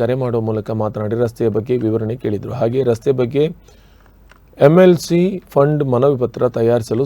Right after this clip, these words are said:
ಸೂಚಿಸಿದರು ಮತ್ತು ಎಂ ಎಲ್ ಸಿ ಮಂಜುನಾಥ್ ಭಂಡಾರಿ ಅವರಿಗೆ ಕರೆ ಮಾಡಿ ರಸ್ತೆಯ ಪರಿಸ್ಥಿತಿ ಬಗ್ಗೆ ವಿವರಿಸಿದರು. ಮಂಜುನಾಥ್ ಭಂಡಾರಿ ಅವರು ಗ್ರಾಮಸ್ಥರಿಗೆ ರಸ್ತೆಯನ್ನು ಸರಿಪಡಿಸುವ ಬಗ್ಗೆ ಆಶ್ವಾಸನೆ ನೀಡಿದರು.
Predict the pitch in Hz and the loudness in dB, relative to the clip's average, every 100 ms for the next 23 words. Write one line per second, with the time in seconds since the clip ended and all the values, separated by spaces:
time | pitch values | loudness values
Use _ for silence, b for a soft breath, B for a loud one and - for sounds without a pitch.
0 | 135 117 110 - 110 104 120 117 139 147 | -4 -6 -8 -10 -8 -4 -4 0 0 0
1 | - - - 113 120 110 110 120 135 117 | -4 -6 -2 0 -2 -4 -4 -2 -2 -2
2 | 117 117 113 107 104 107 127 135 120 113 | -2 0 0 0 -2 0 -2 0 -2 -2
3 | 113 110 120 110 117 107 113 120 135 120 | -2 -2 -2 -2 -4 -2 -4 -4 -8 -8
4 | 104 120 123 110 - - 117 - B B | -6 -4 -4 -6 -8 -12 -12 -12 B B
5 | B - 127 151 139 127 127 123 113 107 | B -2 2 2 0 -2 0 0 0 0
6 | 127 120 127 113 120 110 110 - 113 113 | 0 0 -2 -4 -6 -6 -6 -6 -6 -4
7 | 113 135 120 120 107 104 120 139 - 107 | -6 -6 -8 -6 -4 -2 -2 0 0 0
8 | - 101 - 120 160 165 110 - - | -4 -10 -10 -10 -8 -10 -12 -16 -20